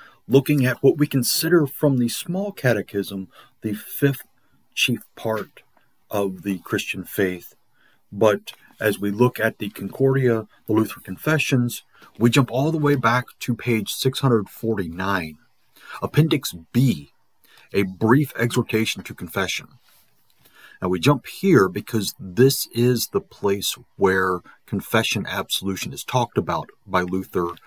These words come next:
in this version of the Confessions. And I want to take a special look at the note on that page. The exhortation first appeared in the fifteen twenty-nine revised edition of the Large Catechism.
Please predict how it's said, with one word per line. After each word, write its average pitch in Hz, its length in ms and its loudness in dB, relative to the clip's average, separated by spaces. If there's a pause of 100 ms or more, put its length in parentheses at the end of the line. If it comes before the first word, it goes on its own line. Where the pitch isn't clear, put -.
(260)
in 95 300 -2
this - 360 4 (520)
version 95 460 2
of 92 320 0
the 82 200 -8 (300)
Confessions. - 760 -4 (200)
And - 60 -20 (400)
I 95 80 0
want 90 100 0
to - 80 2
take - 160 2
a - 40 -6
special 101 440 0
look 101 240 2
at 85 140 -8
the - 80 -14
note 104 480 4 (100)
on 95 160 0
that 90 240 -6
page. 87 480 -2 (760)
The 120 120 12
exhortation 135 560 4
first 156 260 2
appeared 151 400 2
in 120 100 4
the 120 100 6
fifteen 170 540 2
twenty-nine 139 540 4
revised 113 640 2
edition 117 420 0
of 107 260 0
the 113 60 2
Large 101 380 0
Catechism. 90 580 -6